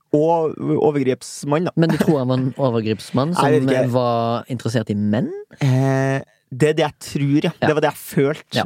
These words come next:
Speaker 1: Men, eh, jeg har jo ikke ringt han og snakket med han igjen, fordi <laughs> det har jeg ikke gjort. Hvordan
Speaker 2: Tenk,
Speaker 1: var
Speaker 2: husker du navnet hans?
Speaker 1: Nei, jeg husker ikke.
Speaker 2: Nei,
Speaker 1: Men jeg
Speaker 2: men
Speaker 1: ser for meg at han heter en sånn Heinrich eller,
Speaker 2: Ja,
Speaker 1: eh,
Speaker 2: ja.
Speaker 1: Günther eller et eller annet.
Speaker 2: Otto.
Speaker 1: <laughs> Otto, ja.
Speaker 2: Ja, det er fint navn.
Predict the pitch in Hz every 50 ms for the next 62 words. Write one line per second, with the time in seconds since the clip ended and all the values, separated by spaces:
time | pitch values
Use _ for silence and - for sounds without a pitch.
0 | - - - 147 147 147 147 147 147 147 147 147 143 143 143 143 143 143 139 127
1 | - 151 165 160 143 131 - 127 127 - _ 127 131 127 - 139 - - 127 127
2 | 123 120 127 - - - 147 143 135 - 160 233 - - - 165 165 - 135 127
3 | - - - - - - - - - _ - - - - - - - - - -
4 | 160 139 143 151 - 170 - - - - 131 139 123 110 113 110 104 381 - -
5 | - 110 117 104 90 98 107 - - - - - - - - 143 151 151 135 131
6 | - 190 165 156 135 139 156 151 139 139 135 139 143 143 147 - 113 113 123 127
7 | 127 131 127 - - 131 127 123 123 123 123 123 - - - - 135 127 123 123
8 | 123 120 123 123 123 127 127 123 120 120 123 123 127 123 123 123 117 147 - _
9 | - 127 123 117 123 123 123 - - - - 151 160 - - 135 - - 139 123
10 | - _ _ 135 135 135 135 - - - - - 160 - _ _ _ _ _ _
11 | - 131 127 131 117 - 123 123 139